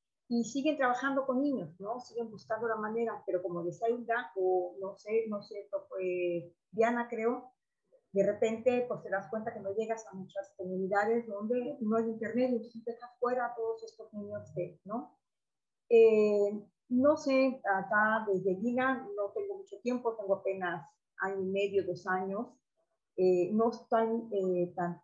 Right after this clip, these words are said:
tan, tan cercana a la parte <clears throat> de la, de, del contacto en cuanto con la población para la protección del patrimonio cultural,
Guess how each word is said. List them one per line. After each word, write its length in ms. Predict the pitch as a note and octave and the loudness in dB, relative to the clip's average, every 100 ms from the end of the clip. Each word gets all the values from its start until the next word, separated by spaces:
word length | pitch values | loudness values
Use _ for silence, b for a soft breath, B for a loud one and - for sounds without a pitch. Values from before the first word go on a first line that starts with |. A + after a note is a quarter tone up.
| - | -6
tan, 880 | F3 F3 F3 E3+ E3 E3 D#3+ D#3+ D3+ _ - | -4 -4 -8 -10 -12 -14 -14 -16 -20 _ -6
tan 240 | E3+ E3+ | -4 -4
cercana 760 | G3+ G3 G3 A#3 B3 B3 B3+ - | 0 0 2 2 2 -2 -4 -4
a 60 | G3 | -2
la 260 | F#3+ F#3+ | -2 0
parte 840 | A3 G#3+ G#3+ - A#3 A3+ A#3 A3+ - _ _ _ A3 _ | 0 0 -2 2 6 8 6 2 -8 _ _ _ -20 _
<clears throat> 440 | _ _ _ _ | _ _ _ _
de 720 | - C4+ A3 - - F#3 G#3 | 6 6 6 0 -10 2 4
la, 340 | G3+ F#3+ F#3 F#3 F3+ | 6 6 4 2 -2
de, 460 | F#3 F#3 F3 E3 - _ _ _ | 2 4 4 2 -4 _ _ _
del 320 | F#3+ G3 G3 | -4 -2 0
contacto 1120 | A3 G#3 A#3 A#3 A#3 - - B3 B3 B3 - - _ _ _ | 0 0 2 0 0 -6 2 8 8 6 2 -14 _ _ _
en 260 | G3+ F#3+ - | -4 -4 0
cuanto 480 | G#3 G3+ - G#3+ - | 2 2 2 0 2
con 360 | G#3+ G3+ G3 | 2 2 0
la 180 | F#3+ - | 0 2
población 800 | G#3 G3+ G#3 - C#4 C#4+ D4 C4+ | 2 2 0 0 2 4 2 2
para 200 | C4 A#3+ | 2 2
la 140 | A3 | 2
protección 400 | G#3+ A3 G3+ A#3 | -2 -2 -2 0
del 120 | A3 A3 | -2 0
patrimonio 440 | F#3+ F3+ F3+ F3+ F3 | -6 -6 -14 -16 -16
cultural, 340 | D#3+ E3+ C3 | -12 -8 -8